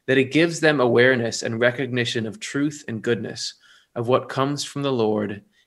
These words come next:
and what from themselves. That's gonna make me think about the, the people we we're just talking about, the, the tribute people, you know, people that you knew who were living here. They're now angels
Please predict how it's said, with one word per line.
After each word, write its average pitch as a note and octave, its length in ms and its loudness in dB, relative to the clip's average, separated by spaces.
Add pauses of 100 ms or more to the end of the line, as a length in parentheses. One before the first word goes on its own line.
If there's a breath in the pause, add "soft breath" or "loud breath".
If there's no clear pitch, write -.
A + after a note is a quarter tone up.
(140)
and B2 220 -2
what A#2 220 0
from G#2 380 -6
themselves. G2 1000 -10 (1000 soft breath)
That's F3 680 4 (300)
gonna D3+ 140 4
make D#3+ 160 2
me E3+ 100 2
think E3 300 0
about D3+ 280 6
the, D3 120 4
the C#3+ 100 -2
people D#3+ 220 2
we D#3+ 60 6
we're D3+ 40 4
just D3+ 140 0
talking E3 180 4
about, C#3+ 400 0
the, A#2+ 260 6
the B2+ 80 2
tribute E3+ 380 2
people, A#2+ 380 -6
you A#2 80 -2
know, A#2 240 -4
people E3+ 320 2
that E3 160 4
you E3+ 240 4
knew D#3+ 520 4 (120)
who C3 100 -4
were C3 160 4
living D3+ 300 2
here. E3 180 4
They're C3 160 2
now D3+ 560 0
angels B2+ 520 0